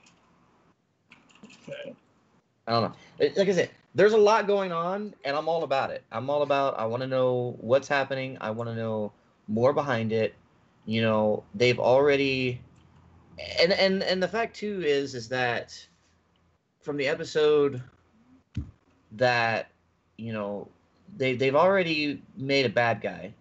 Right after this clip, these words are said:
Speaker 2: 'cause we know, like, good
Speaker 1: Oh,
Speaker 2: character, good character
Speaker 1: great.
Speaker 2: development.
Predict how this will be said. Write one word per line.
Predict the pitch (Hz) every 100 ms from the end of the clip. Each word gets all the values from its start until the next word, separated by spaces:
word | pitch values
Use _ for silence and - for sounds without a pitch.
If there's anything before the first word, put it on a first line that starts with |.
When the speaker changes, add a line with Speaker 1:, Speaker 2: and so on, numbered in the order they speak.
| _
Speaker 2:
'cause | 110 101 107
we | 120
know, | 120 117 117 113 110 _ _ -
like, | 143 143 - _ _ _ _ _ _ _ _ _ _ _ _ - 120
good | 226 214
Speaker 1:
Oh, |
Speaker 2:
character, | 202 190 165 143 -
good | 220 226
character | 208 190 165
Speaker 1:
great. | 139
Speaker 2:
development. | 127 110 98